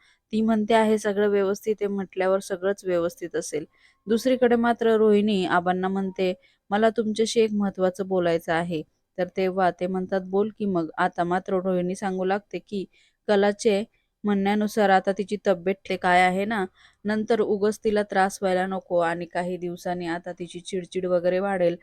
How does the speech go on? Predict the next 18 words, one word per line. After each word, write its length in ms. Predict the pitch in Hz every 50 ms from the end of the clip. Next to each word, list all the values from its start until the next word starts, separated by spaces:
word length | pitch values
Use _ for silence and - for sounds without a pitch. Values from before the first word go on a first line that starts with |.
| _ - - _ _ _ -
गर्दी 300 | 190 196 196 185 202 220
सहन 280 | - - 226 220 214
होणार 280 | 214 214 208 196 190 190
नाही, 240 | 190 196 196 180 180 -
त्यामुळे 420 | - 170 170 175 180 196 208 190 175
आपण 340 | 160 165 170 - 190 185 190
हा 140 | 190 190 175
कार्यक्रम 600 | - 180 175 170 175 - - 196 196 185 165 -
आत्ताच 420 | 160 170 - _ - 175 170 -
उरकून 340 | 180 170 156 _ 175 170 175
घेऊया. 360 | 170 180 170 165 165 160 160 170 _ _ _ _ _ _ -
तेव्हा 200 | 190 185 185 180
रजनी 320 | 180 185 170 175 185 180
म्हणते, 380 | 185 190 196 185 180 175 190 190
"हो, 260 | 190 202 208 185 175
बरोबर 400 | 170 175 180 175 175 175 185 190
बोलता 360 | 185 185 196 185 175 165 - 170
आहे 200 | 170 180 180 185